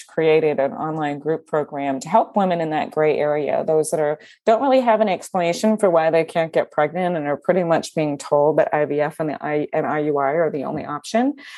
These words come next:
And also service those who have failed I V F or I U I, or maybe even been told that they're not even a candidate because, you know, they're too old or their A M H is too low. And what we've put together is a four-step proprietary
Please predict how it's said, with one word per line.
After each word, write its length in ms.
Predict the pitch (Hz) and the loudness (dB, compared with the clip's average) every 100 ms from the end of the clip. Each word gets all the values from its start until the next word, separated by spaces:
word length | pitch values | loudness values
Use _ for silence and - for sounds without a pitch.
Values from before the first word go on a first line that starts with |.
| - - | -20 -2
And 160 | 247 247 | 2 4
also 320 | 294 392 466 | 4 4 4
service 460 | 440 285 262 277 - | 2 4 2 0 2
those 240 | 254 254 | 4 4
who 160 | 262 247 | 2 2
have 100 | 240 | 2
failed 460 | - 214 220 339 | -2 2 4 2
I 240 | - 165 165 | 2 0 -2
V 140 | 165 | -2
F 180 | 151 151 | -2 -2
or 100 | - | -2
I 200 | 156 151 | -2 -4
U 100 | 156 | -2
I, 240 | 156 165 | 2 4
or 120 | 170 208 | 4 2
maybe 300 | 220 240 285 | 2 2 -2
even 260 | 269 247 | -2 0
been 160 | 226 226 | 0 -2
told 380 | - 202 208 208 | 0 2 4 2
that 220 | - - | 0 -2
they're 120 | 185 | -6
not 200 | 180 175 | -6 -4
even 200 | 175 170 | -4 -4
a 80 | 151 | -6
candidate 600 | - 160 156 - - - _ - _ | -6 -6 -6 -4 -4 -6 _ -20 _
because, 600 | 156 170 160 139 - - | -2 2 2 2 -4 -8
you 80 | 160 | -2
know, 100 | 156 | 0
they're 140 | 151 156 | 0 -2
too 220 | - - | -2 0
old 500 | 156 156 151 147 - | 4 4 4 2 -2
or 360 | - 147 143 - - 160 | -2 -2 -2 -6 -6 0
their 140 | - | 2
A 140 | 165 165 | 2 2
M 100 | 160 | 0
H 240 | 151 151 | -2 -4
is 100 | 147 | -10
too 260 | - 151 147 | -6 -2 2
low. 420 | 147 139 160 - - - - | 4 2 0 -6 -14 -6 2
And 140 | 226 | 4
what 180 | 226 185 | 4 4
we've 220 | 196 262 | 2 2
put 160 | 359 339 | -2 -2
together 460 | 214 185 214 185 | 0 2 2 2
is 100 | 156 | 0
a 60 | 165 | -4
four-step 600 | - 175 175 - 175 - | -2 0 0 0 0 0
proprietary 600 | 170 - 156 156 - | -6 0 0 0 0